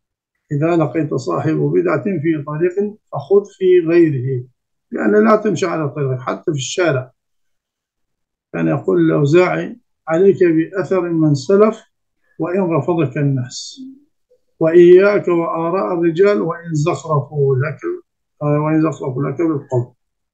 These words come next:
وكان يقول أبو الجوزاء: "لئن يجارني القردة والخنازير في دار أحب إلي من أن يجاورني، من أن يجاورني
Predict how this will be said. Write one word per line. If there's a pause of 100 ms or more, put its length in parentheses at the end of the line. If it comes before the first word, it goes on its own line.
(720)
وكان
يقول
أبو
الجوزاء: (580)
"لئن
يجارني
القردة
والخنازير (640)
في
دار (680)
أحب
إلي (500)
من
أن
يجاورني،
من (120)
أن (100)
يجاورني